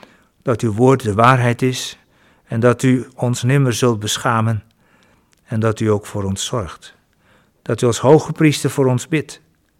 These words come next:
Wat is de genade, Heer, dat u als de levende steen ons uw leven hebt geschonken in onze harten. Eeuwig leven. Want de schrift zegt, "Wie in de Zoon gelooft, die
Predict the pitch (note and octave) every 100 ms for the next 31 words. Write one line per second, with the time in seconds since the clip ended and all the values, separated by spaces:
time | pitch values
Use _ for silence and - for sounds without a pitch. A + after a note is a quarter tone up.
0 | _ _ _ _ _ _ - B2+ C3+ -
1 | A#2+ B2 C3 D#3 C3+ A2 A2+ B2 A#2 C3+
2 | B2 A#2 - B2 B2+ C#3+ A#2+ A2+ A2 -
3 | C3 F#2+ F#2+ G#2+ - C3+ B2+ A#2 B2+ A#2+
4 | A2+ F#2 - - - - C#3 B2+ - -
5 | - D3 C3 G2+ G2+ F#2+ G2 F#2 A#2 -
6 | F#2+ _ _ _ _ _ _ _ _ C3
7 | C#3 C3 G#2 A2+ A#2+ G#2 F2 E2+ _ _
8 | _ _ _ _ A#2+ A2 - - A#2 -
9 | - A#2 - B2 A2 G#2 F#2+ G#2 G#2+ -
10 | A2 G2+ F#2+ - G#2